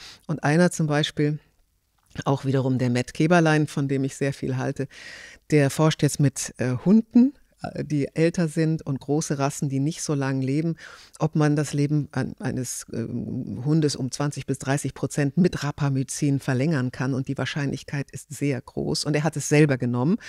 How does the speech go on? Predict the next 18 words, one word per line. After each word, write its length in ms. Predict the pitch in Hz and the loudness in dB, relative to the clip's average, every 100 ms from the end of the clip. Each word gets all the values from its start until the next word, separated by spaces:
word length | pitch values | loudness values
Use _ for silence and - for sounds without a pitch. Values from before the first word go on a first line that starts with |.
| - - - - - | -16 -16 -18 -20 -6
hatte 220 | 143 151 | -2 0
so 100 | 139 | 2
ein 280 | 120 131 139 | 2 2 2
gro-, 220 | 131 160 - | 2 2 2
wirklich 320 | 151 170 156 | -2 -2 -2
ein 80 | 147 | -2
intensives 560 | 156 143 143 175 147 | -2 -2 -2 -2 -2
Schulterproblem 880 | - 170 - 139 - 143 127 139 185 254 - - - | 0 0 0 -4 -4 -4 0 2 2 -2 -8 -18 -8
und 140 | - 156 | 0 2
sagt, 320 | 156 185 - | 4 2 2
er 100 | 175 | 4
hätte 280 | 156 165 175 | 4 4 0
es 160 | 156 - | -2 -2
mit 180 | 156 147 | -4 -2
Rapamycin 840 | 151 156 143 143 - 147 147 147 - - - - _ - | -2 -2 -2 -4 -2 0 2 0 -4 -18 -20 -20 _ 10
lösen 320 | 185 196 135 | 12 12 8
können. 320 | - - 120 _ - - - | 2 -4 -6 _ -20 -18 -12
Also 360 | - 196 226 269 | 4 6 6 0